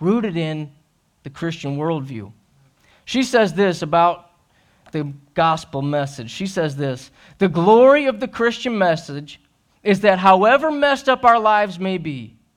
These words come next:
forgiveness is offered as a gift of grace." That's a message worth sharing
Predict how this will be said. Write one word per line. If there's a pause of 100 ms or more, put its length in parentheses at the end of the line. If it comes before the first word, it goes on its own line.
(360)
forgiveness
is
offered (200)
as
a
gift (440)
of
grace." (1120)
That's
a
message
worth
sharing